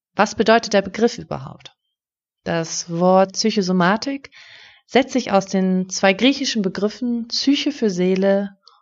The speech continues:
und Soma für Körper zusammen. Und das Wort Körper muss ich, glaube ich, nicht groß erklären.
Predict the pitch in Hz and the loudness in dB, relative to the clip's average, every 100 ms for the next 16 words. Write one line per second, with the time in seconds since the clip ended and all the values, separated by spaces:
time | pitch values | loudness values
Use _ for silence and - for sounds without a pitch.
0 | _ - 170 165 160 160 - - 190 220 | _ -2 0 0 -2 -8 -16 2 4 6
1 | 202 196 185 - 175 165 147 170 202 196 | 4 2 -4 -8 -4 -2 -2 -4 -2 2
2 | 226 277 311 _ _ - _ _ - 190 | 2 0 -6 _ _ -20 _ _ -8 -2
3 | 180 180 180 180 180 180 170 165 - - | 0 2 0 0 -2 -4 -4 -4 -10 -14
4 | 156 160 185 175 185 - - 202 208 208 | -16 0 0 2 0 0 2 2 4 0
5 | 180 190 196 190 190 180 180 190 247 - | 0 -2 -4 -2 0 0 0 0 0 0
6 | 202 196 185 - 208 208 190 254 | -4 -2 -6 0 0 2 0 -4